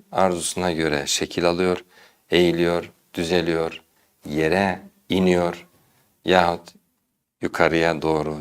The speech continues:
yükseliyor. Bunların hepsini anlamakta zorlanan o günkü Kureyş müşrikleri için Cenab-ı Hak, "أَفَلَا يَنْظُرُونَ إِلَى الْإِبِلِ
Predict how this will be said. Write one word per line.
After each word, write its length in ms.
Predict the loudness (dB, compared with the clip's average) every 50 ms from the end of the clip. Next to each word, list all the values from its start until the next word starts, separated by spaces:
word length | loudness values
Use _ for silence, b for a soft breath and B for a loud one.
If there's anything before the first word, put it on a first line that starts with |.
| -6
yükseliyor. 680 | -6 -6 -4 -4 -2 -2 -2 -2 -2 -2 -4 -4 -6 -8 B B B B B B B B -4
Bunların 340 | -2 0 2 2 0 0 0
hepsini 480 | -2 -2 -2 -4 -4 -2 -2 -2 -4
anlamakta 680 | -4 -6 -6 -4 -2 -2 -2 -2 -2 -4 -4 -4 -4 -2
zorlanan 580 | 0 2 2 4 4 2 0 0 -2 -6 -6 -4
o 160 | -2 -2 -2
günkü 380 | -2 -4 -6 -8 -8 -10 -10 -8
Kureyş 600 | -4 -2 -2 0 0 -2 -2 -2 -4 -4 -6 b b b b b b b b b -10
müşrikleri 600 | -6 -6 -6 -6 -8 -6 -2 -2 0 0 0 -2
için 260 | -2 -4 -8 -8 -8
Cenab-ı 400 | -6 -6 -6 -6 -8 -8 -6 -6
Hak, 220 | -6 -6 -6 -4
"أَفَلَا 520 | -4 -6 -4 -2 -4 -2 -2 -2 -2 -2 -4
يَنْظُرُونَ 680 | -6 -8 -8 -4 -4 -2 0 0 0 0 -2 -4 -4 B B B B B B B B B _
إِلَى 240 | 0 0 2 2 0
الْإِبِلِ 840 | -2 -2 -6 -6 -6 -6 -6 -6 -6 -6 -6 -6 -6 -8 -8 -10